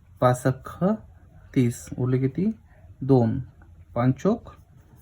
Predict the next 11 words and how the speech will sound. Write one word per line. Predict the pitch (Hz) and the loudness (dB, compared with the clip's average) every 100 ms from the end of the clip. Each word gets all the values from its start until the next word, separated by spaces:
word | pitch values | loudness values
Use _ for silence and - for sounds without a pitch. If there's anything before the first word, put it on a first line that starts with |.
| - | -6
वीस. | 131 113 - | -2 -2 -4
उत्तर | 127 - | -4 -4
किती | 127 131 | -4 0
आलं | 127 123 | 0 2
आपल्याकडं? | 127 139 190 - - - - - - - - - - - | 0 -2 -4 -8 -20 -20 -20 -20 -20 -20 -20 -20 -20 -4
चौसष्ट | - 143 147 - 185 196 - - | 2 4 4 2 0 0 -10 -10
भागिले | 127 123 123 127 139 202 - - - - - - - | -2 -2 0 -2 -2 -4 -10 -20 -20 -20 -20 -18 -6
एकशे | 127 - 127 | -6 0 -2
पंचवीस | 127 127 135 139 143 180 190 - - - - | 2 4 4 4 -2 -2 -4 -14 -20 -14 -4
बरोबर | 123 123 123 139 175 - _ - - - - - - | 0 0 0 -2 -2 -8 _ -20 -20 -20 -20 -10 2
कंसात | 131 131 143 | 2 4 0